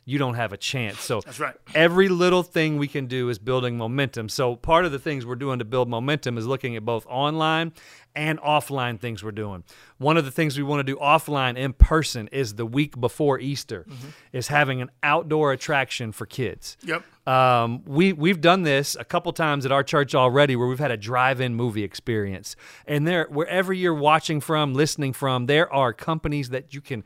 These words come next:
Speaker 1: call, that you can partner with that will help pull this all off for you. But you've gotta have something outdoors that families can come to, um, and have fun and get back in the habit of driving back to church.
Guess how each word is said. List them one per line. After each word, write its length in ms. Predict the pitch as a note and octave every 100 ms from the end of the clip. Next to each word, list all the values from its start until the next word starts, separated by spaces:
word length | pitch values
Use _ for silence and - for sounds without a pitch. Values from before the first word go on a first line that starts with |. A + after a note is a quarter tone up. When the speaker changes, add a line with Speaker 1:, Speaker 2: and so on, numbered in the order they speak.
| - - - _
Speaker 1:
call, 380 | - E3 E3 E3
that 160 | C#3
you 60 | D3
can 160 | C3+ A#2
partner 380 | - E3 C#3 B2
with 220 | B2+ A2+
that 160 | A#2+
will 80 | B2
help 180 | B2+ C3+
pull 160 | - D3
this 220 | C3 D3+
all 200 | C3 B2
off 180 | B2 -
for 200 | D3 C3
you. 100 | A#2
But 160 | B2
you've 120 | C#3+
gotta 240 | C#3+ F#3+ E3+
have 340 | E3+ D#3+ C3+ - - -
something 500 | - G3 G3 G3 F3
outdoors 640 | D#3 C3 C#3+ D3+ G3 E3
that 140 | C3+
families 340 | - D#3 D3+ -
can 160 | C3
come 320 | A#2+ F#3 G3+ G3
to, 320 | C#3 B2+ B2 - - -
um, 180 | C3+ C#3 E3+
and 120 | D#3
have 280 | E3 D#3 -
fun 460 | A3+ A3+ D#3+ F3+ -
and 480 | F3 A3+ A3+ D#3+ B2+
get 200 | D3+ G3+
back 280 | E3 F3 F3
in 140 | D#3+
the 40 | C3+
habit 520 | A2 D3+ F3+ C#3 A#2
of 120 | A#2+
driving 460 | A2 B2+ B2+ A#2 A2
back 220 | G#2+ G#2
to 60 | F#2+
church. 380 | - G2+ -